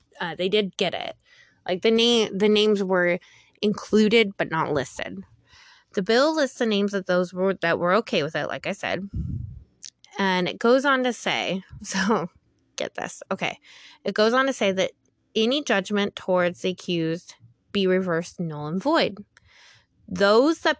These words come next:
brought forward the judgments were protected by any form of prosecution for their part in the trials.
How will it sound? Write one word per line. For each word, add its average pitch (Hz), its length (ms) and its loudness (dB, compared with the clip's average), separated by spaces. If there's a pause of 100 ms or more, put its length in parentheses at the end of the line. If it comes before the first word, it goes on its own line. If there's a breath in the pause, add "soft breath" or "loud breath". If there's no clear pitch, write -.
(120)
brought 196 560 2 (140)
forward 170 600 0
the 156 80 -6
judgments 151 680 -10 (100)
were 202 160 4
protected 240 600 -6
by 190 260 -2
any 254 240 0
form 208 260 -2
of 202 160 0
prosecution 226 960 -4
for 202 180 -2
their 190 120 0
part 170 300 -4
in - 60 -10
the 175 60 -8
trials. - 580 -8